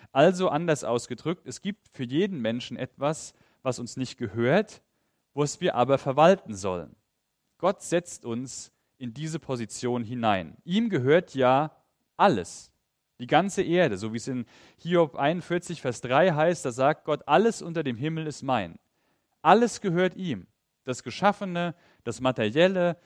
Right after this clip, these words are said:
alles, was da ist. Und das heißt auch, auch mein Geldbeutel ist Gottes Geldbeutel. Auch mein Konto ist Gottes Konto.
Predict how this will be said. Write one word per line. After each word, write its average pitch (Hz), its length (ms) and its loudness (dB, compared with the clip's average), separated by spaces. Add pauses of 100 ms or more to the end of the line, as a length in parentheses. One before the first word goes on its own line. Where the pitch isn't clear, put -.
(160)
alles, 190 420 2
was 175 220 -2
da 175 240 4
ist. 95 340 -10
Und 139 140 -10
das 139 180 -6
heißt 165 400 2
auch, 196 600 4 (1080)
auch 170 280 -2
mein 185 180 -4
Geldbeutel 107 760 -4 (880)
ist 110 200 -14
Gottes 139 280 -10
Geldbeutel. 87 560 -12 (1300)
Auch 175 280 0
mein 135 180 0
Konto 104 600 -4 (1080)
ist 117 220 -12
Gottes 131 320 -6
Konto. 87 400 -14